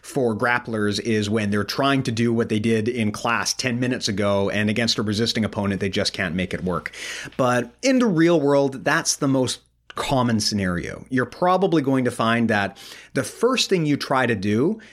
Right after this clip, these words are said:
if you're attacking your opponent when they still have good alignment, it's not gonna be enough to get the job done unless they're just making a catastrophic mistake.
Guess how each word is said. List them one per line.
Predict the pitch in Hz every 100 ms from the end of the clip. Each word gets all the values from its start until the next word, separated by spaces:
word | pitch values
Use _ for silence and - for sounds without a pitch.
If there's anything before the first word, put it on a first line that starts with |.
| -
if | 233
you're | 247 233
attacking | 196 180 175 180
your | 147 135
opponent | - 120 135 123
when | 113
they | 104
still | - 123
have | 117 101
good | 113
alignment, | 107 98 98 104 123 135
it's | 175
not | 165 147
gonna | 147
be | 123 117
enough | 113
to | 113
get | 113 101
the |
job | 87 107 104 104
done | 95 101
unless | 110 117 -
they're | 117
just | 98 104
making | 117 110 107
a | 95
catastrophic | - - - 156 135 107 120 104 92 -
mistake. | - - 85 -